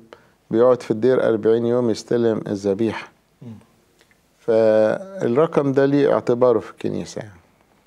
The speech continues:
Speaker 2: جميل يا سيدنا. في سؤال اتكرر مرة تاني بيتكلم برضو عن ليه ربنا اختار الناس على جبل الزيتون تحديدًا، أو اختار الناس اللي يشوفوه على جبل الزيتون.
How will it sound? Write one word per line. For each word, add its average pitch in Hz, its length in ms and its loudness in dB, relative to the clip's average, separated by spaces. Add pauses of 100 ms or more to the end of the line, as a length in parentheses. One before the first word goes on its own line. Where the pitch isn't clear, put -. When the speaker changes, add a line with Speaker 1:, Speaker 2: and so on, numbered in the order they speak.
(160)
Speaker 2:
جميل 120 280 -2
يا 120 60 -2
سيدنا. 95 400 -4
في - 220 -2
سؤال 147 480 2
اتكرر 120 560 0
مرة 131 240 2
تاني 165 360 0
بيتكلم 120 540 0
برضو 123 240 2
عن 110 140 0
ليه 127 260 2
ربنا 120 380 2
اختار 127 280 0
الناس 120 440 0
على 104 140 0
جبل 117 280 0
الزيتون 101 680 -4
تحديدًا، 110 500 -4
أو 92 80 -6
اختار 120 280 0
الناس 113 380 -2
اللي 101 100 -4
يشوفوه 123 440 -4 (360)
على 107 160 0
جبل 113 240 2
الزيتون. 98 480 -6